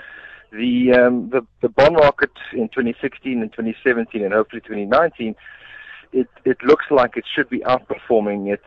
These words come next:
uh, its long-term trends, which is generally a good time to be in an asset, asset class.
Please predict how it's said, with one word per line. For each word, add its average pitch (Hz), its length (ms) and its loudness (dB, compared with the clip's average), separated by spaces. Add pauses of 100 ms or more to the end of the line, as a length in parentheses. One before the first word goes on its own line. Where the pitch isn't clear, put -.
(120)
uh, 104 140 2
its 104 200 -4
long-term 113 720 0
trends, 92 300 -8
which - 180 -10
is 110 140 -8
generally 120 400 0
a 101 40 0
good 107 280 -8
time 104 240 -6
to 101 160 -18
be 110 180 -6
in 95 100 -8
an 90 120 -4
asset, 92 420 -4
asset 95 300 -6
class. 80 240 -10